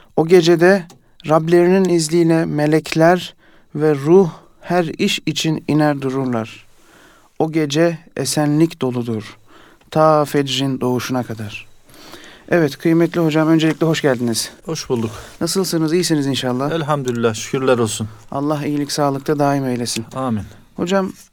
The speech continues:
Speaker 1: bir önceki programımızda Alak suresini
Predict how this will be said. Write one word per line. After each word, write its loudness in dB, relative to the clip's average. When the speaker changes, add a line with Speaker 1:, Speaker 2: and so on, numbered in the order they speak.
Speaker 1:
bir -2
önceki -2
programımızda 0
Alak 4
suresini 0